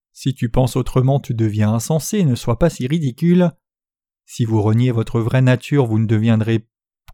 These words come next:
que plus souillé encore. Donc permettez-moi de vous demander encore, admettez-vous maintenant que vous êtes souillé ? Ce n'est pas juste par impatience que je pose la même question encore et encore, mais c'est parce qu'admettre votre nature pécheresse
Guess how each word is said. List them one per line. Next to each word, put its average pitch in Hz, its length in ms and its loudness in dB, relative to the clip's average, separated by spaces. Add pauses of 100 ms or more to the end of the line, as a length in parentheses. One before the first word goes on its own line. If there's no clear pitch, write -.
(120)
que 165 140 4
plus 185 300 -2
souillé 147 360 0
encore. 139 560 2 (640)
Donc 113 220 0
permettez-moi 117 600 2
de 117 80 2
vous 107 160 0
demander 120 340 4
encore, 151 480 2 (480)
admettez-vous 110 600 0
maintenant 170 360 2
que 175 100 -2
vous 160 220 -2
êtes 156 100 0
souillé ? 175 480 2 (600)
Ce - 120 -4
n'est 208 140 4
pas 175 140 4
juste 170 340 -2
par 131 180 2
impatience 151 600 0
que 123 100 0
je 117 100 0
pose 170 260 0
la 120 120 4
même 117 160 2
question 123 420 0
encore 131 300 0
et 117 80 0
encore, 147 460 2 (420)
mais 123 140 0
c'est 117 200 -2
parce 117 280 -2
qu'admettre 131 480 0
votre 110 320 0
nature 131 360 0
pécheresse 143 540 -2